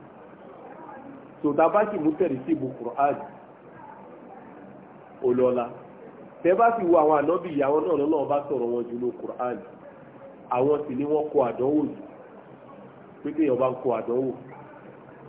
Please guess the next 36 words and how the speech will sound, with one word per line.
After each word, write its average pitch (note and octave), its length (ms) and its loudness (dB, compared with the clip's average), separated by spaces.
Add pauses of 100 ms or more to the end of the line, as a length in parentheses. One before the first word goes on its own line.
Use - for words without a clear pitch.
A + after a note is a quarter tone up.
(220)
àwọn A2+ 280 -2
ni A#2 80 -2
wọ́n B2 220 0
kó B2 120 -4
àdánwò A2 380 -2
yìí. B2 240 -2 (2000)
So - 140 -6
kọ́lọ́run B2 360 0
bá A2 100 -2
kó A#2 140 -8
ṣàánú G2 360 -6
wa. F#2+ 160 -10 (1040)
Ẹ̀hẹ̀, G#2 360 -6
tó D#3+ 120 -2
bá E3+ 200 6
jẹ́ F3 140 2
pé F3+ 160 2
nọ́ọ̀sù F#3 380 0
kan D#3 140 0
wà, E3+ 160 4
tádìsì D#3 440 -2
kan D3+ 120 -2
wà D3+ 140 2
tó C#3+ 140 -6
sọ C3+ 120 -4
wípé D3 320 -4 (460)
àwọn B2+ 260 -2
ànábì C#3+ 340 -2
yẹn B2 200 -2
bọ́ C3+ 120 -4
ṣe B2 120 -8
lọ́lá B2+ 300 0
jura A#2 260 -4
wọn A2+ 240 -2
lọ A2+ 100 -2
ni. G2+ 160 -6